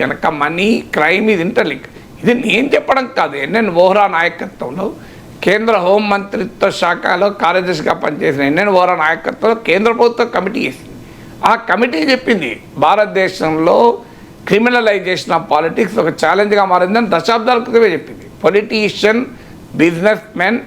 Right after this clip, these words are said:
బ్యూరోక్రాట్, క్రిమినల్, ఈ నలుగురి మధ్య నెక్సస్ ఉంది అని ఎన్ఎన్ వోహ్రా కమిటీ చాలా కాలం క్రితమే చెప్పింది. అందువల్ల రాజకీయాలపైన ఈ సమస్య మొదటి నుంచి ఉంది.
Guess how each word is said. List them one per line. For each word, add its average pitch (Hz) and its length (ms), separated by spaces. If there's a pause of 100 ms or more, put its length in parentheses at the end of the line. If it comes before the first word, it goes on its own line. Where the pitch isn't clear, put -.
(280)
బ్యూరోక్రాట్, 180 1040
క్రిమినల్, 175 460 (580)
ఈ 180 120
నలుగురి 208 500 (100)
మధ్య 196 180
నెక్సస్ 175 640
ఉంది 190 140
అని 240 160
ఎన్ఎన్ 185 260
వోహ్రా 175 300
కమిటీ 226 400 (100)
చాలా 165 200
కాలం 214 320
క్రితమే - 320
చెప్పింది. - 380 (480)
అందువల్ల 202 320
రాజకీయాలపైన 202 840
ఈ 196 420
సమస్య 190 420
మొదటి 180 400
నుంచి 240 240
ఉంది. 135 200